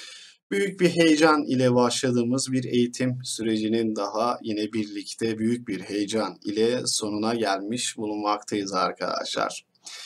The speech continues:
Diğer eğitimler olsun, Python ile veri analizi eğitimimiz olsun, gerçekten çok büyük heyecanlar ile başladık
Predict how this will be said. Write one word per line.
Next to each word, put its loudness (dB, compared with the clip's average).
Diğer 8
eğitimler 4
olsun, 0
Python 2
ile 2
veri 0
analizi -2
eğitimimiz -4
olsun, -2
gerçekten -2
çok -2
büyük -2
heyecanlar 0
ile -8
başladık 0